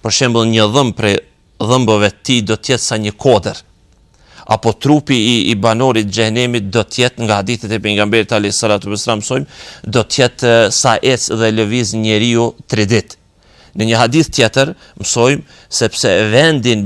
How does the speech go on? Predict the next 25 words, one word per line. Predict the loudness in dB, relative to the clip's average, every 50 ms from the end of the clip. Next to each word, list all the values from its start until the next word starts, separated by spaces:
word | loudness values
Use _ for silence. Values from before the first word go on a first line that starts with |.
| 0
banori | 0 0 2 2 4 4 4 2 0
i | 0 0
xhehenemit, | 0 0 0 0 -2 -2 -2 -4 -4 -4 -2 -2
Allahu | 0 2 0 0 0 -2
na | -2 0
ruaj | 0 0 -2 -2
prej | -4 -6 -6 -2 -2
zjarmit | -2 -2 -2 -2 -6 -4
të | -4 -4
xhehenemit, | -4 -4 -4 -4 -4 -6 -8 -10 -20 -20 -18 -12
do | -8 -2 0 0 0
të | 0 -4 -2 0 0
jetë | 0 0 -2 -8 -6
distanca | -6 -4 -4 0 2 2 2 2 0 0 0 0
dhe | 0 0 0
hapësira | 0 -2 -2 -2 -2 0 0 0 0 -2 -2
prej | -2 -2 -2 0 0
Mekës | 0 -2 -2 -2 -4 -4 -6 -4 -4 -6 -6 -2
sa | 0 2 2 2 0 -2 -6 -6
deri | -2 0 2 2 2 0 -2 -4 -8 -8
në | -6 -4 -4
Medinë. | -2 -2 -2 -2 -2 -4 -4 -6 -8 -12 _ _ -20 -20 -20 -20 -20 -16 -8
Do | -6 -6 -2
thotë, | 0 0 -2 -2 0 0 2
e, | 2 2 2 0 -4 -8 -10 -6 -2 0 0